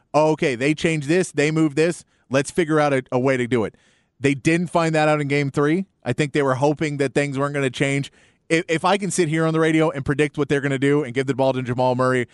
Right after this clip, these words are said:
and that they're gonna play outside in, he knew that too. I don't think I'm smarter than <laughs> Spoelstra and, and had that, the game plan before he did. And I just, I think they, he thought, "Okay, we're just gonna go back to our zone,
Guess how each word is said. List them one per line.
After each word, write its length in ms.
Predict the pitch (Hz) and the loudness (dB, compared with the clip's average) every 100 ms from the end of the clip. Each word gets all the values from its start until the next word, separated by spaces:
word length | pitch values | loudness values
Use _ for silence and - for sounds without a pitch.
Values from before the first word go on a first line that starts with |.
| _ - - | _ -10 -2
and 300 | 123 117 117 | 0 0 0
that 140 | 123 | -2
they're 80 | 127 | -2
gonna 140 | 123 | -2
play 260 | 117 127 123 | 0 0 0
outside 400 | 123 131 - 127 | -2 -2 0 0
in, 180 | 127 123 - _ _ | 0 -4 -8 _ _
he 180 | - 190 | -2 2
knew 120 | 165 | 2
that 180 | 143 120 | 2 -2
too. 180 | - - _ _ _ _ _ - | -6 -18 _ _ _ _ _ -2
I 40 | |
don't 100 | 160 | 0
think 140 | 175 160 | 2 0
I'm 80 | |
smarter 340 | 160 160 165 160 | -2 -2 0 0
than 120 | 143 | -2
<laughs> 20 | |
Spoelstra 400 | 143 175 156 - | -2 -2 -2 -6
and, 240 | 147 131 156 | -8 -8 -4
and 200 | 156 131 - | -4 -4 -6
had 200 | 190 180 | -2 0
that, 220 | 170 156 - _ | 2 0 -4 _
the 140 | 147 170 | -2 0
game 260 | 175 180 | 2 0
plan 300 | 156 165 151 | 0 0 0
before 300 | 139 135 156 | -2 -2 -2
he 180 | 143 143 | -2 -4
did. 300 | 123 95 85 - _ _ _ _ _ | -6 -6 -8 -16 _ _ _ _ _
And 500 | 160 160 156 147 143 - | 0 2 2 0 -2 -2
I 120 | 147 | 0
just, 220 | 160 147 175 | 0 0 -2
I 80 | 151 | 0
think 180 | 160 | 0
they, 180 | 165 147 | 0 0
he 160 | 147 160 | 0 0
thought, 340 | - 160 151 | 0 2 2
"Okay, 280 | 151 151 151 | -2 0 0
we're 120 | 143 | 0
just 140 | 147 - | -2 -2
gonna 140 | 147 | -2
go 140 | 135 135 | 0 0
back 220 | 139 135 | 0 0
to 100 | 151 | 0
our 100 | 127 | 0
zone, 360 | 123 127 127 | 0 0 0